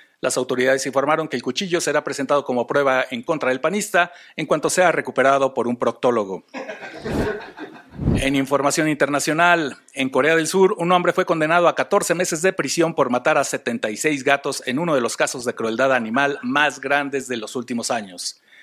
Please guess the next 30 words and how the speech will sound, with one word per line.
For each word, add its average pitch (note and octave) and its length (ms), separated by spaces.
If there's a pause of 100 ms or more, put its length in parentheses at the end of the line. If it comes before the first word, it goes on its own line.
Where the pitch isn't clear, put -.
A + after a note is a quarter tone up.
(360)
Al A#2 60
mismo C3 240
tiempo, E3 320
en C3+ 40
Corea C3 240
del C3+ 140
Norte, F3+ 460
un C3+ 160
hombre C3+ 200
fue C3+ 160
condecorado C3+ 680
por A2 160
matar B2+ 280
a B2 60
setenta A2+ 400
y A2 60
seis C#3+ 200
niños F3 360
que C3+ 80
vieron C#3+ 340
feo D3+ 420
al G#2+ 140
líder A#2 240
supremo. B2 480 (880)
El C3+ 120
sujeto, C#3 540 (300)
el A2+ 100
de A2 80
los G2+ 160
felinos, A#2+ 600